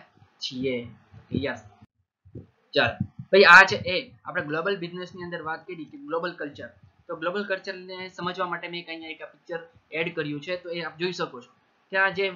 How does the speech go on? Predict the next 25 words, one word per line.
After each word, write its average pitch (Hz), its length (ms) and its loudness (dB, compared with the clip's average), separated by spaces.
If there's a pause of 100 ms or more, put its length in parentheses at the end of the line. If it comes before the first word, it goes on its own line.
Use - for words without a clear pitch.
(120)
અર્થ 185 300 2
છે, 143 200 -10 (380)
આપણે 160 180 -8
દુનિયાની 180 440 -2
વાત 175 200 0 (140)
તો 185 120 -6
કરીએ 202 440 -4
તો 185 80 -6
એની 180 180 -6
અંદર 185 180 -6
આ 175 140 0
જે 185 140 -10
અર્થ 170 320 -4
છે 190 180 -12
એની 180 240 -10
અંદર 160 240 -6 (240)
તો 165 60 -8
ડિફરન્ટ 170 340 -4
ટાઇપની 196 260 -2
કન્ટ્રીની 180 440 -8
અંદર 175 200 -4
ડિફરન્ટ 175 300 -8
ટાઇપના 180 240 -6
શું 170 200 -10
હશે? 160 200 -6